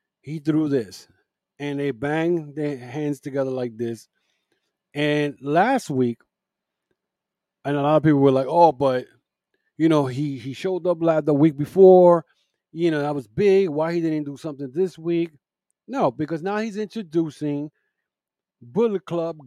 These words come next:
Gold. Now, you're probably saying, "Wait a minute. How is he choosing Bullet Club? He's not the, he's no longer the leader of Bullet Club, and he can't go back to Japan." Well,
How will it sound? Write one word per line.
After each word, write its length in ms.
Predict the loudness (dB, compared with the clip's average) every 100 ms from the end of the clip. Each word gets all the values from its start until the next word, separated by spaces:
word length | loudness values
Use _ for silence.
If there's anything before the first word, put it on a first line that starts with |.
| -10
Gold. 420 | -4 -2 -4 -10
Now, 220 | -10 -8
you're 180 | -8 -10
probably 220 | -8 -8
saying, 220 | -4 -4 -2
"Wait 100 | -2
a 60 |
minute. 220 | -4 -6 -12
How 200 | -10 -8
is 120 | -8
he 80 | -10
choosing 360 | -10 -10 -8 -6
Bullet 260 | -6 -6
Club? 240 | -6 -6 -6
He's 240 | -8 -8
not 240 | -8 -8
the, 80 | -10
he's 260 | -12 -12 -8
no 160 | -4
longer 280 | -2 -4 -4
the 120 | -8
leader 280 | -8 -6 -6
of 100 | -4
Bullet 180 | -4 -4
Club, 220 | -4 -8
and 80 | -8
he 140 | -10 -8
can't 240 | -6 -2
go 120 | -2
back 220 | -2 -8
to 100 | -10
Japan." 420 | -18 -14 -12 -12 -14 _ _ _ _ _ _ _ _ _ -4
Well, 340 | 2 2